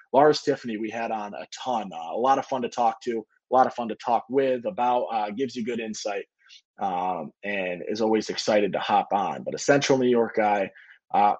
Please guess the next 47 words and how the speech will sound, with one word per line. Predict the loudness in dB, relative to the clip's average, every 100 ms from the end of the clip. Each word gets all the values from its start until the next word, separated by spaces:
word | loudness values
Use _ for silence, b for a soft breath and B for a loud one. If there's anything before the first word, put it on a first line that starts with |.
| 0
very | 6 6 6
likable. | 2 -4 -6 -8 -8 -10 _ _ _ _
Uh, | -10 -8 -6 -8 -4
and, | -4 -2
and | -2 -2
when | -2
Syracuse | 2 6 6 4 -4 -2
lacrosse | 2 2 2
does | 2 2 0
lose, | -4 -2 -2 -4
I'm, | -4 -4 -8
I, | -6 0
I, |
I, | 2 2 0 0
I'm | 2
okay | 2 2 2 2
sometimes | 4 2 0 -6 -12 -10
when | -10
it's | -6
Lars | -4 -4 -4
Tiffany, | -6 -4 -8 -8 b b b 2
uh, | 4 6
'cause | 4 6
he's | 6
a | 6
nice | 4 2 2
dude, | 0 2 0
at | 4
least | 4 4 2
to |
me, | 4 2 0 _ _ _ _ _ -2
uh, | 0 0 -2
and | -4 -4
to | 0 2 2 0
a |
lot | 4 4 4
of |
the | -2
guys | -2 -2 -2 -6 -8
that, | -6 -4 -6 -10 -6
that | -4 -2
reach | -2 -2 0
out | -2 -4
to | -8
him. | -6
But | 0
Syracuse, | 6 6 6 6 4 2